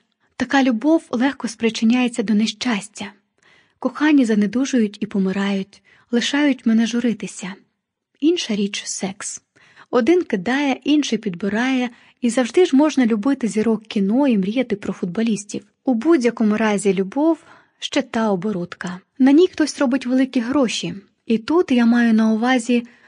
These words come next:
не тих довгоногих естонок, які пропонують свої послуги в Каліо. Успіх. Кожен з нас по-своєму успішний, скаже оптиміст і позитивна людина.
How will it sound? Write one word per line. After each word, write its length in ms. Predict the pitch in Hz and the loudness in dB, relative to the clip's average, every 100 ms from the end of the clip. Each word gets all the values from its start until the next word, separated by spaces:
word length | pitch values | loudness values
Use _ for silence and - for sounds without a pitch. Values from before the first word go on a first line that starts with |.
| _ | _
не 200 | 277 320 | 2 2
тих 400 | 330 - 190 - | 2 2 0 0
довгоногих 640 | 196 175 208 196 196 196 - | -4 -2 -2 0 0 -4 -6
естонок, 560 | 208 - 269 330 285 226 | -10 -4 2 4 2 0
які 220 | 202 214 | -2 -4
пропонують 560 | 208 196 190 202 262 254 | -4 -4 -2 0 0 0
свої 220 | 208 180 | -4 -4
послуги 480 | - 185 - 185 190 | -6 -8 -6 -6 -6
в 80 | |
Каліо. 540 | - 180 170 170 160 - _ _ _ | -8 -8 -6 -6 -10 -16 _ _ _
Успіх. 600 | 233 226 - 185 - - _ _ _ _ _ _ _ | -4 -4 -6 -12 -12 -18 _ _ _ _ _ _ _
Кожен 380 | - 311 277 240 | 0 2 4 2
з 80 | 226 | 4
нас 260 | 262 330 | 2 0
по-своєму 580 | - 220 - 240 220 196 | -4 -8 -6 -2 2 2
успішний, 640 | 202 - 185 - - 175 196 | 0 -4 -8 -8 -8 -10 -12
скаже 320 | - 233 196 | -4 -2 0
оптиміст 520 | 196 - 202 320 - - | -4 0 2 2 0 -6
і 100 | 302 | -4
позитивна 540 | 254 202 202 202 196 | -2 -4 -2 0 0
людина. 420 | 175 175 170 185 | -2 -6 -6 -8